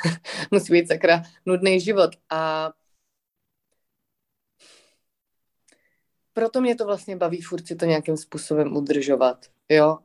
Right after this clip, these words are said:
Ale je tam ta určitá part, která mě na tom hodně vadí a to je to,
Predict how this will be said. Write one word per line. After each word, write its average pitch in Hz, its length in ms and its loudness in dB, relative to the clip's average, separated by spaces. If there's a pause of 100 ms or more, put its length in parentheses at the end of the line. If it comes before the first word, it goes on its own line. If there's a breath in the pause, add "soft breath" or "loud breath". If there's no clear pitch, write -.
(180)
Ale 156 640 0 (160)
je 170 140 -2
tam 175 300 -6
ta - 120 -2
určitá 175 560 0
part, 160 520 0 (300)
která 160 340 -2
mě 165 160 -2
na 156 100 -4
tom 156 180 -4
hodně 151 420 -2
vadí 143 520 -2
a 143 460 2
to - 160 -2
je 156 120 4
to, 160 200 2